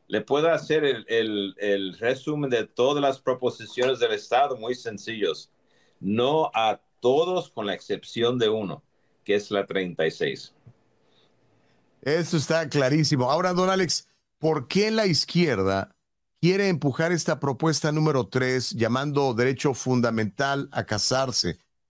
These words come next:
Speaker 2: ¿Cuál es la idea? ¿Qué cree usted que está pasando ahí? ¿Por qué? ¿Por qué de alguna manera buscan incentivar todas estas cosas que, pues, son demasiado peligrosas para, para las familias y para los niños, eh, don Alex?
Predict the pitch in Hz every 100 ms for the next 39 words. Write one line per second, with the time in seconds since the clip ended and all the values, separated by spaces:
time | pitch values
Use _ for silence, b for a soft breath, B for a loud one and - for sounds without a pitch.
0 | _ 156 180 190 165 143 156 139 190 175
1 | 202 185 135 180 180 143 160 156 143 151
2 | 156 135 127 143 131 117 - 165 196 -
3 | _ _ _ _ - 117 156 165 160 147
4 | 190 160 151 175 165 165 196 170 120 127
5 | 107 123 139 185 170 160 165 139 147 160
6 | 127 151 143 156 135 - 151 175 170 B
7 | B - 123 120 165 185 147 139 120 151
8 | 151 151 - 117 104 98 - 107 107 101
9 | 113 127 185 170 160 135 123 117 110 104
10 | 98 104 92 165 226 139 82 - 92 87
11 | 85 87 98 85 73 -